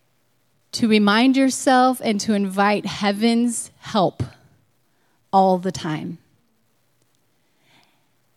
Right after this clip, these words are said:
And believe that it's there. Believe that it's working on your behalf.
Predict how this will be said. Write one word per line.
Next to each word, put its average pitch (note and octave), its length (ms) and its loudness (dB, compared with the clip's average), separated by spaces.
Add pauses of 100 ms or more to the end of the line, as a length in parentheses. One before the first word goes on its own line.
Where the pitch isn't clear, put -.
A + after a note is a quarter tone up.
(220)
And G3+ 180 -2
believe G#3 540 0
that F#3+ 180 -2
it's F3+ 140 -12
there. E3+ 380 -2 (640)
Believe G#3 380 2
that G#3+ 120 4
it's G3+ 180 -4
working G3 360 -2
on F#3 120 0
your F3+ 160 0
behalf. E3+ 720 -8